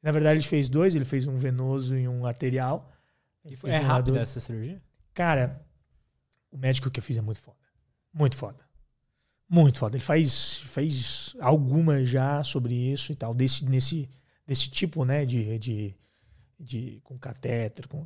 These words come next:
Speaker 1: aquelas paradas todas lá e tal. Ele demorou uma hora e pouco, acho. E o médico normal demoraria duas horas, duas horas e meia, assim, mais ou menos, pra fazer. Ele tá tão, é, tem tanta habilidade na mão daquilo, cara, fazendo. E pá,
Speaker 2: Rapidinho,
Speaker 1: resolveu.
Speaker 2: mano.
Speaker 1: É.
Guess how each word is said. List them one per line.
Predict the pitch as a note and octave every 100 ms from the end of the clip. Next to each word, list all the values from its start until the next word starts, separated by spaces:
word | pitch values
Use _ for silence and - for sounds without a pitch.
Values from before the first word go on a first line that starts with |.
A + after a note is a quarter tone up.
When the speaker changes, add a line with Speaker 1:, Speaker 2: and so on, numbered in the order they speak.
| -
Speaker 1:
aquelas | A#2+ -
paradas | C#3 C3 C3 B2+
todas | C#3 B2+
lá | B2 B2+ D#3+
e |
tal. | D3 A#2+ C3 E3+
Ele | C#3+
demorou | C3 C3+ C#3 C#3 C#3
uma | C3 B2+
hora | C3 C3+ B2+
e |
pouco, | B2+ C3+ D#3 - C#3+
acho. | F3 - - _ _ _ _ _ _ _
E | F3 C#3+ C#3+ C#3+ C#3 C#3 C#3 C#3
o | C3+
médico | C3 C3 C#3
normal | C3 B2
demoraria | B2 B2 B2 A#2+
duas | A#2 A#2+ A#2+ A#2
horas, | A2+ A2
duas | A#2 A2+
horas | A2
e | A2
meia, | G#2+ G#2 G2+
assim, | -
mais | G2+ G2+
ou |
menos, | A2 G#2+
pra | A2
fazer. | - A2 B2 C#3+ D#3 - _ _ _ _ -
Ele | D3 B2+
tá | C3 A#2+
tão, | - F3 E3 E3
é, | D3 B2+ - -
tem | E3
tanta | C#3+ G#3 G#3
habilidade | E3+ E3 D3+ D3 D#3 C#3
na | B2+
mão | C#3 C3+
daquilo, | B2 D3+ C#3
cara, | B2+ B2 A2+
fazendo. | - A#2 B2 B2 C#3+
E |
pá, | - B2+ C3+ C3+ C3
Speaker 2:
Rapidinho, | C3+ - C3+ B2+
Speaker 1:
resolveu. | B2 F3 B3+ F#3+
Speaker 2:
mano. | G#2+ F#2+ G2
Speaker 1:
É. | B2 A#2